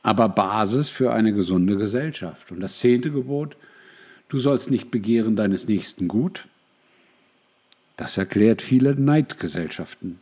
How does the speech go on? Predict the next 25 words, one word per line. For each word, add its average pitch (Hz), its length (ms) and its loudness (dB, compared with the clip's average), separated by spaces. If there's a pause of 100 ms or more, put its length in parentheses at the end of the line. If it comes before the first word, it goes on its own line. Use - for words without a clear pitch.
Das 143 220 -2
ist 160 100 -4
unterschiedlich 135 720 2
in 90 100 0
Gesellschaften 87 600 -2
entwickelt. 87 500 -4 (680)
In 135 100 0
den 143 160 4
U 135 100 4
S - 120 -2
A 135 240 0
ist 135 180 -2
der 117 80 4
Neid 110 260 4
sicherlich 107 400 0
wesentlich 107 480 2
weniger 120 440 4
ausgeprägt 110 680 -4
als 90 380 -10 (720)
in 107 100 0
der 92 100 2
B 85 160 2
R 82 120 2
D, 127 400 2 (640)
aber 92 520 -2